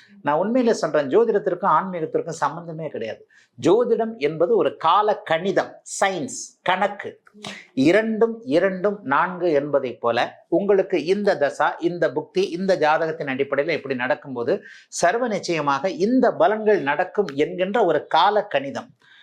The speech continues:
ஆனா ஆன்மீகம், நீங்க அப்படியே சித்தரு, எனக்கு வந்து காளி வந்து நாக்குல வந்து எழுதிட்டா, அல்லது க-, ரா-, நேத்து ராத்திரி வந்து தெய்வம் வந்து எனக்கு கனவுல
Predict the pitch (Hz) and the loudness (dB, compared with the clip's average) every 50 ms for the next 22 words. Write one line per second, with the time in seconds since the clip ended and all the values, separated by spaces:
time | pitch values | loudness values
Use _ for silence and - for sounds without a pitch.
0 | _ - - 143 170 180 175 170 185 208 240 254 233 226 214 190 165 180 190 190 | _ -2 0 0 2 2 2 4 4 2 2 2 0 -2 -2 0 2 2 2 0
1 | 175 175 185 180 175 160 170 180 196 196 180 - - 180 165 165 196 175 160 156 | 0 -4 -2 0 0 0 2 4 4 4 4 2 -4 -6 0 2 4 4 4 4
2 | 156 156 160 165 165 160 170 165 165 175 180 160 151 139 - - 156 175 175 170 | 2 2 -2 -2 -2 2 2 2 2 2 2 2 2 2 2 2 2 2 2 2
3 | 165 156 156 151 165 160 147 143 139 143 147 156 - 151 143 143 139 139 139 139 | 0 0 0 2 2 4 4 4 4 2 0 0 0 0 2 2 2 2 0 0
4 | 131 135 143 139 139 139 131 127 131 131 - 135 139 143 143 151 147 127 139 135 | 0 2 2 0 2 2 2 2 2 0 0 -2 0 0 0 0 0 0 0 0
5 | 131 131 131 127 127 123 135 135 127 131 139 143 139 143 139 139 151 147 170 147 | 0 0 0 0 0 0 0 0 0 0 -2 -2 0 2 2 2 2 0 0 0
6 | 139 131 131 131 147 170 170 - - - _ _ - 139 147 160 165 160 151 143 | 0 0 0 0 0 0 0 -2 -12 -20 _ _ -2 0 0 2 0 -2 -2 -4
7 | 135 143 151 143 139 123 127 113 - 131 135 160 170 160 147 | -2 -2 -2 -2 -2 -2 -4 -2 -2 -2 -2 0 0 0 0